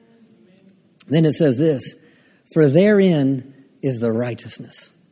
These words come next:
You could read it like this,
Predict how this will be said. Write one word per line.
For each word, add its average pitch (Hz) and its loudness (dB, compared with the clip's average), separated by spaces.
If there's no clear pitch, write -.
You 214 4
could 202 4
read 208 6
it 196 2
like 165 0
this, 151 -4